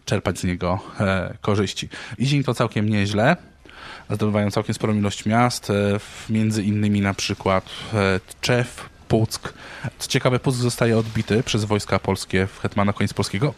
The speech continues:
przy wsparciu ostrzału z polskich okrętów wojennych. Więc tak, no mamy w Gdańsk wielkie tak naprawdę miasto, perła w koronie Rzeczypospolitej, wielkie ma-, miasto handlowe,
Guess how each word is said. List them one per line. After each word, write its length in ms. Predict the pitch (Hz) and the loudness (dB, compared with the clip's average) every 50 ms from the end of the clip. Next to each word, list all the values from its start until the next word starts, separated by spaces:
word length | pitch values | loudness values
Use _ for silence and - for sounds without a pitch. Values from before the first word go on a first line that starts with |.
| - - | -8 -8
przy 300 | - - - - 139 131 | -4 -2 0 0 0 0
wsparciu 680 | - - - - 101 92 90 - - - - 107 113 120 - - - | -2 -2 0 2 4 4 2 0 -4 -2 0 0 0 0 -2 -6 -4
ostrzału 480 | - 107 - - - - 92 92 95 113 | -4 -4 -4 -2 0 2 2 2 0 -2
z 120 | - - | -6 -6
polskich 380 | - - 95 90 - - 101 127 | -4 -2 -2 -2 -2 -2 -2 0
okrętów 340 | - 170 156 - - 101 | 2 2 2 2 0 0
wojennych. 500 | 98 95 90 82 85 85 80 78 - - - - - - - - - - | 0 2 2 2 0 -2 -4 -6 -10 -14 -16 -16 -14 -12 -12 -12 -8 -4
Więc 120 | 170 180 - | -4 0 2
tak, 160 | - 170 - | 2 2 2
no 60 | 127 | 4
mamy 280 | 127 170 196 190 180 160 | 4 4 6 6 4 2
w 140 | - - - | 2 0 -2
Gdańsk 520 | 127 117 120 131 147 160 160 - - - | 0 2 4 4 4 4 2 0 0 -2
wielkie 480 | 104 101 104 127 143 143 143 - 113 95 | -2 2 2 2 2 2 0 -2 -4 -4
tak 140 | - - | -4 -4
naprawdę 260 | - 98 - 98 95 95 | -8 -8 -6 -4 -2 0
miasto, 320 | 101 113 127 - 117 101 | 0 0 0 0 0 -2
perła 320 | - - 120 131 131 117 | 0 0 0 2 2 0
w 80 | 110 - | 0 0
koronie 260 | - 107 113 110 101 | 0 0 2 2 0
Rzeczypospolitej, 640 | 98 - - 95 - - - 95 92 90 - 98 117 123 - - - - - - - | -2 -4 -8 -10 -10 -6 -6 -6 -4 -2 -2 -2 -2 -4 -6 -12 -16 -16 -16 -8 -4
wielkie 240 | 110 123 139 - 131 | -2 -2 0 0 0
ma-, 200 | 117 113 120 120 | 2 2 2 2
miasto 260 | 110 113 123 - - | 2 2 0 -2 -2
handlowe, 500 | 107 - 98 92 90 101 110 120 143 151 | -2 -2 0 0 2 2 2 4 2 2